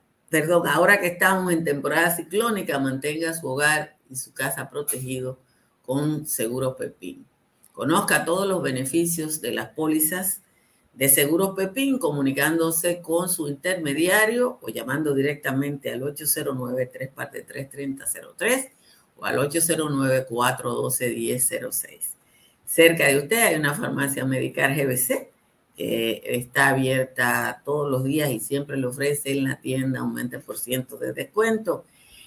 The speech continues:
En la Florida, para comprar, vender o alquilar, está Tamara Pichardo. Tamara está en el tres cero cinco, dos cuatro cuatro, quince ochenta y cuatro.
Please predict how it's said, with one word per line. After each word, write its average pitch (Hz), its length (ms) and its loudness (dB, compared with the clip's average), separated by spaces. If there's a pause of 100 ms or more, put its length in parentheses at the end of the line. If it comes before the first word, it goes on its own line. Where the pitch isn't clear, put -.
(120)
En 151 160 4
la 254 180 10
Florida, 196 520 6
para 151 200 0
comprar, 151 420 0
vender 156 380 2
o 160 100 0
alquilar, 143 560 2
está 135 380 -2
Tamara 135 420 -2
Pichardo. - 580 -12
Tamara 233 540 6
está 165 260 -4
en 160 100 -2
el 143 180 -4
tres 208 320 -2
cero 214 200 -4
cinco, 151 600 -4 (380)
dos 165 280 0
cuatro 170 380 -2
cuatro, 139 380 -2
quince 139 840 -2
ochenta 127 680 -4
y - 100 -8
cuatro. - 380 -14